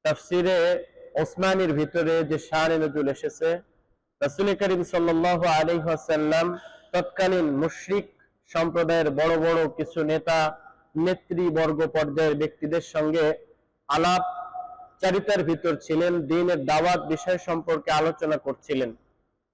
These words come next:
আহ, আবু জাহেল, উতবা ইবনে রবিয়া সহ এরকম বড় বড় মাপের কিছু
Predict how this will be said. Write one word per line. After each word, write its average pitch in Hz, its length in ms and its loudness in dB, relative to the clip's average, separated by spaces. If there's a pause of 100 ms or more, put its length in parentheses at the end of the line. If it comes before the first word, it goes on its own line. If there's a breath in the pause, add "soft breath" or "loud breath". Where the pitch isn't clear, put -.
(500)
আহ, 151 440 2
আবু 165 180 2
জাহেল, 170 640 2 (100)
উতবা 160 340 0
ইবনে 165 260 0
রবিয়া 160 400 2
সহ 170 240 -4
এরকম 170 460 0
বড় 175 260 2
বড় 165 340 2
মাপের 151 420 0
কিছু 160 560 -4